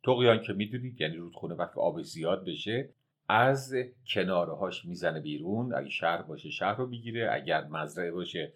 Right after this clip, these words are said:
مزرعه رو از بین می‌بره و در یه فصلایی، خب، وقتی برف زیاد آب می‌شه یا بارندگی هست، قاعدتاً رودخونه طغیان می‌کنه. این الحکیم که حاکم مصر بود، آدم بسیار کجخلق و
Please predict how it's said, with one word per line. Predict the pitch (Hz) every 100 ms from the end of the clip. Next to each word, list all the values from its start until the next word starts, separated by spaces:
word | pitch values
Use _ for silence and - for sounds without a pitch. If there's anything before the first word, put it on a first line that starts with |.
| _
مزرعه | 87 92 92 78 85 98 113
رو |
از | 143 135 123
بین | 139 143
می‌بره | 143 135 135 131
و | 104
در | 85
یه | 82 107
فصلایی، | - 90 - - 113 101
خب، | - 85
وقتی | 87 - 80
برف | 80 98 -
زیاد | 95 107 110
آب | 98 92
می‌شه | 87 -
یا | 95
بارندگی | 85 90 87 85 85 98 123
هست، | 127 131 - _
قاعدتاً | - 151 151 147 135 131
رودخونه | 127 117 113 - 95 95 113 -
طغیان | 85 - 113 127
می‌کنه. | 110 120 - 117 - _ _ _ _ _ _ -
این | 185 208 -
الحکیم | 139 170 190 180 185 - 185 180 185
که | 180 139
حاکم | 165 151 139 - 113 127 127 120 110 - - 98 131
مصر | 143 135 - -
بود، | 127
آدم | - 71 95 117 78
بسیار | 73 - 82 90 104 - _ _ - -
کجخلق | 85 80 - - - 101 117 117 131
و | 123